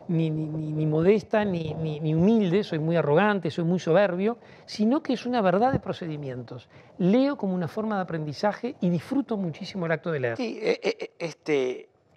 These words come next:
Speaker 2: es cierto que tenés un ego muy saludable, no hay forma de, de, de aspirar a, a ser grande en el arte de otra manera, pero,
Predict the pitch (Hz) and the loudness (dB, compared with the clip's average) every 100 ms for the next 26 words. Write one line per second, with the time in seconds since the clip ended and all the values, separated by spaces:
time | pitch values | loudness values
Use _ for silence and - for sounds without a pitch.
0 | _ - 208 - 247 247 185 151 151 151 | _ -2 0 4 4 4 2 2 0 0
1 | 147 151 143 151 143 160 156 151 160 180 | 2 2 2 -2 0 0 4 4 4 2
2 | - 156 170 - 190 165 139 123 110 - | 0 0 0 2 2 4 0 -2 -6 -12
3 | _ - - _ - 127 123 113 - 135 | _ -20 -20 _ -12 -6 -6 -6 -6 -6
4 | - 123 127 135 127 127 - 147 135 139 | -6 -2 2 2 2 -2 -6 -4 -2 -2
5 | 139 123 120 123 127 123 117 120 131 123 | -2 -2 0 0 -2 -4 -2 -2 0 0
6 | 123 117 | 0 -4